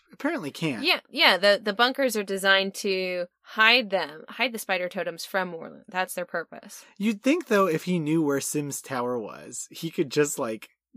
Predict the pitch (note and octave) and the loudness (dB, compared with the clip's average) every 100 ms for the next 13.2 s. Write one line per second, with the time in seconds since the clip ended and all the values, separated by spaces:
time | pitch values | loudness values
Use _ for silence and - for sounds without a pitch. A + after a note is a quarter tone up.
0 | D#3+ _ - - C#3+ C3+ B2 B2 G#2 - | -20 _ -6 -2 -2 -2 -2 -2 -6 -10
1 | A2+ A#2+ - A2+ - B2+ A#2+ G#2+ A2+ A#2 | -12 -12 -12 -10 -6 -6 -6 -8 -8 -10
2 | G#2+ G2 - G#2+ G#2 A2+ A2+ A2 G#2 A2 | -10 -10 -12 -14 -14 -12 -10 -10 -10 -12
3 | G2+ G#2 G2 G2 G2 A#3+ C3 - - _ | -12 -14 -12 -12 -10 -6 -6 -8 -20 _
4 | _ - F4+ - F#4 - - E3+ G#2 B2+ | _ -4 0 4 4 4 0 -2 -2 -8
5 | - _ - - - - _ _ - - | -12 _ -18 -14 -14 -18 _ _ -20 -16
6 | - D4 D#4 - _ _ A3+ A#3 A3+ A3+ | 4 6 6 2 _ _ -4 -2 -2 -2
7 | G#3 - _ - G3+ A#3+ A#3 A#3 A3 A#3 | -6 -14 _ -8 -4 -4 -4 -4 -4 -2
8 | G#3+ G3 F#3+ F3+ F#3 F#3 F3+ F3+ - E3+ | -4 -2 -2 0 0 0 0 0 -4 -8
9 | F3 F3+ F3+ E3 D#3 D#3+ D#3+ _ E3+ E3 | -8 -6 -6 -6 -6 -8 -10 _ -10 -8
10 | E3 E3+ - - - - - F3+ E3 E3+ | -10 -14 -18 -20 -20 -20 -14 -12 -10 -10
11 | F#3 F3+ F3 F3 - F3+ E3+ F#3 F3+ A3 | -6 -4 -4 -6 -8 -8 -8 -10 -6 0
12 | A#3+ A#3 E3+ - - E3 D#3+ D3+ C#3+ G3+ | 0 0 -4 -6 -4 0 2 2 4 4
13 | F#3+ | 4